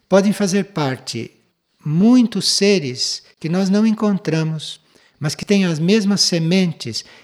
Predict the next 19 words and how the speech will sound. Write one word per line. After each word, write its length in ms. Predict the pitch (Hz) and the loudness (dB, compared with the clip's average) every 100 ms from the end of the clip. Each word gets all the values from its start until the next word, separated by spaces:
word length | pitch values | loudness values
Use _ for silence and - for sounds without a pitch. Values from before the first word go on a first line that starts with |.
| _ | _
e 100 | 165 | 0
o 80 | 202 | 2
trabalho 440 | 202 175 160 202 | 2 0 0 0
é 40 | 202 | 2
na 120 | 202 | 0
semente. 880 | - 196 170 180 190 156 - 120 107 _ _ _ _ - | -2 -2 0 0 0 -4 -10 -14 -14 _ _ _ _ -12
O 80 | |
trabalho 680 | - 170 151 190 202 202 190 - | -4 -2 0 0 2 0 -2 -4
é 160 | 165 | -4
na 140 | 175 165 | -2 -4
parte 420 | - 180 185 190 | -4 -4 -4 -4
interna. 800 | 180 - 165 147 123 104 92 - _ _ _ | -4 -2 -2 0 -4 -6 -10 -16 _ _ _
O 20 | |
trabalho 600 | - 143 127 165 202 196 175 | -4 -2 0 0 2 2 2
é 100 | 156 | 2
no 200 | 175 165 | 4 6
íntimo 500 | 196 160 - 139 127 | 6 6 2 -4 -4
dos 220 | 131 131 | -4 -2
indivíduos. 840 | 143 131 117 101 87 80 85 - | 0 0 -2 -2 -6 -6 -10 -10